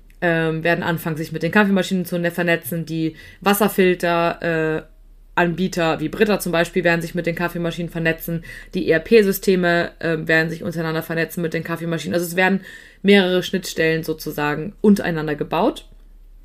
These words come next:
Aktuell hat jeder, kocht jeder so ein bisschen sein eigenes Süppchen,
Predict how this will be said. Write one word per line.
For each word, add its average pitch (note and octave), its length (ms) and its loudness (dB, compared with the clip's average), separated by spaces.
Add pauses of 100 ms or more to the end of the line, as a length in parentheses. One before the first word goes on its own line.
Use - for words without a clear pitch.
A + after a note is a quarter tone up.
(480)
Aktuell F3 640 2
hat E3 220 -8
jeder, F3 240 0
kocht - 340 -8
jeder F3 160 0
so E3 60 -4
ein E3+ 60 -6
bisschen D#3+ 200 -8
sein D#3 140 -6
eigenes G#3+ 340 2
Süppchen, F3+ 380 -2